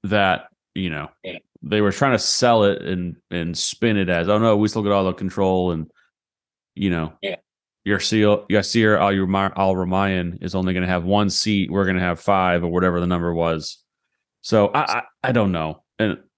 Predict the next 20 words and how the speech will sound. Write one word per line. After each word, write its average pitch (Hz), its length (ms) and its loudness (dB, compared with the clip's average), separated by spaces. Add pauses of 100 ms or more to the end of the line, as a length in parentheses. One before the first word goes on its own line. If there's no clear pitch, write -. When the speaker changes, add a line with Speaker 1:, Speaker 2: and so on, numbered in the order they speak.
(180)
Speaker 1:
I'm 135 200 4
not 156 140 2
sure 131 180 2
why 110 280 2
they're 107 100 0
not 104 180 -2
listening 104 380 -2
more 92 300 2
to 101 120 -6
some 95 160 -2
of 92 60 0
this 90 80 -4
other 95 240 0
private 95 480 0
equity. 107 560 -2 (1800)
'Cause 120 200 4
then 139 160 4
there's 135 240 4
rumors 113 480 4
that, 107 360 2